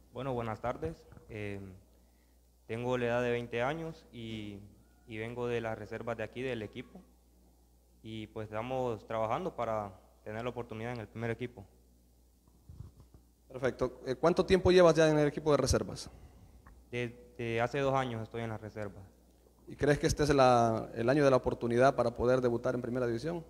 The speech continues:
Speaker 1: Hemos crecido tanto personalmente como futbolísticamente y estamos trabajando duro para, para llegar a ganar la confianza del técnico para poder ser referentes en el equipo y poder aportar al equipo.
Speaker 2: ¿En qué posición del campo es donde mejor te, te desempeñas?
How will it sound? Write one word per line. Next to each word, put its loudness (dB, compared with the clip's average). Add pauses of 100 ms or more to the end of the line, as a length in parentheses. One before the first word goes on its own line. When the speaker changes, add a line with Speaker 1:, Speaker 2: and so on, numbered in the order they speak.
(680)
Speaker 1:
Hemos -6
crecido -4
tanto -4
personalmente -6
como -6
futbolísticamente -6
y -6 (500)
estamos -2
trabajando 2
duro 0
para, -2 (100)
para -2
llegar 0
a -2
ganar -4
la -2
confianza -6
del -4
técnico -6
para -2
poder -4
ser -4 (260)
referentes -8
en -8
el -4
equipo -8
y -2
poder -4
aportar -6
al -6
equipo. -16 (180)
Speaker 2:
¿En 0
qué 2
posición 4
del 6
campo 6
es 6
donde 4
mejor 4
te, 0
te -4
desempeñas? 0